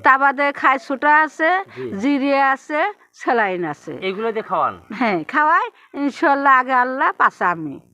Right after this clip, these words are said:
Speaker 2: ছাগলের পেট ফাঁপার ঠিক হয়?
Speaker 1: হ্যাঁ, ঠিক হওয়া যাবে। পোহান টোহান সব ঠিক হওয়া যাবে।
Speaker 2: আচ্ছা, আচ্ছা, খুব গুরুত্বপূর্ণ একটি কথা বলছেন আর কি।
Speaker 1: হ্যাঁ।
Speaker 2: আচ্ছা, ওই যে আরেকটা বিষয়, যে ছাগলে কিন্তু একটা পিপিআর হয়,
Speaker 1: হ্যাঁ,
Speaker 2: যেটা
Speaker 1: হ্যাঁ,
Speaker 2: ঠান্ডা
Speaker 1: হ্যাঁ।
Speaker 2: জ্বর হয় আর
Speaker 1: হ্যাঁ,
Speaker 2: কি।
Speaker 1: তার ঠান্ডার ওষুধ আনি।
Speaker 2: আচ্ছা।
Speaker 1: ও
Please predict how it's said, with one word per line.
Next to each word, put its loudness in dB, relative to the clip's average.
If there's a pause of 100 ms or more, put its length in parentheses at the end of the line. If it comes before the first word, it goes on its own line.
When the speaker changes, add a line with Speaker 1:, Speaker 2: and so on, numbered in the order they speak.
(340)
Speaker 2:
ছাগলের -2
পেট -4
ফাঁপার -4 (100)
ঠিক -10
হয়? -2
Speaker 1:
হ্যাঁ, 0
ঠিক -8
হওয়া -4
যাবে। -10 (260)
পোহান 2
টোহান -4
সব -4
ঠিক -6
হওয়া -4
যাবে। -4
Speaker 2:
আচ্ছা, -4
আচ্ছা, -10
খুব -6
গুরুত্বপূর্ণ -6
একটি -10
কথা -4
বলছেন -10
আর -10
কি। -18 (260)
Speaker 1:
হ্যাঁ। 2
Speaker 2:
আচ্ছা, -4
ওই -6
যে -6
আরেকটা -2
বিষয়, -6
যে -12
ছাগলে -8
কিন্তু -16
একটা -12 (100)
পিপিআর -2
হয়, -6 (520)
Speaker 1:
হ্যাঁ, 0
Speaker 2:
যেটা 0
Speaker 1:
হ্যাঁ, 0
Speaker 2:
ঠান্ডা -2
Speaker 1:
হ্যাঁ। 2
Speaker 2:
জ্বর 2
হয় 0
আর 0
Speaker 1:
হ্যাঁ, 6
Speaker 2:
কি। -4
Speaker 1:
তার 6
ঠান্ডার 0
ওষুধ 0
আনি। -2 (200)
Speaker 2:
আচ্ছা। 0
Speaker 1:
ও 6